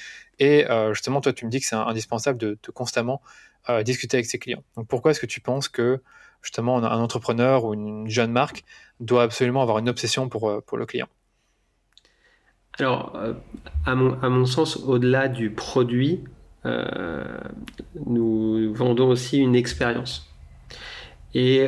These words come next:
Speaker 2: euh, on a travaillé sur notre mission, elle est d'innover dans le respect de la planète pour améliorer, améliorer, pardon, les nuits de millions de personnes.
Speaker 1: Mhm.
Speaker 2: Et pour, pour ça, il faut pas proposer juste un bon oreiller, ça suffit pas. Euh,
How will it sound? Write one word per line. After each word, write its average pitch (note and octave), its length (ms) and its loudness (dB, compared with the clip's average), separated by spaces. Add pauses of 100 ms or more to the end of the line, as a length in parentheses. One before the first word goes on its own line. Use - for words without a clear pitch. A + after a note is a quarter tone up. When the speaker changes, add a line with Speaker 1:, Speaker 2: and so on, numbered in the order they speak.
(120)
Speaker 2:
euh, A#2 480 2
on B2+ 160 2
a A#2+ 80 2
travaillé B2+ 320 2
sur C3 160 0
notre A#2 240 2
mission, D#3+ 440 4
elle B2 140 -2
est A#2+ 80 2
d'innover B2 560 6
dans A#2 100 2
le A2+ 100 0
respect A2+ 300 0
de A2+ 60 2
la A2+ 120 2
planète B2+ 360 0
pour A#2 160 -2
améliorer, A#2+ 520 4 (100)
améliorer, B2 500 2
pardon, A#2+ 300 0
les A2+ 140 2
nuits A#2+ 180 4
de A#2+ 100 0
millions B2+ 520 2
de A#2+ 60 2
personnes. C#3+ 520 0 (180)
Speaker 1:
Mhm. B2+ 60 2 (340)
Speaker 2:
Et A2+ 80 -2
pour, A#2+ 240 -2 (220)
pour A#2 120 -2
ça, C#3 160 0
il C#3+ 80 0
faut B2+ 120 0
pas B2 160 0
proposer B2 400 2
juste B2+ 200 -2
un B2+ 60 0
bon B2 220 2
oreiller, A#2+ 280 2 (140)
ça - 160 -6
suffit A#2+ 320 -2
pas. B2+ 260 -4 (180)
Euh, B2 280 -4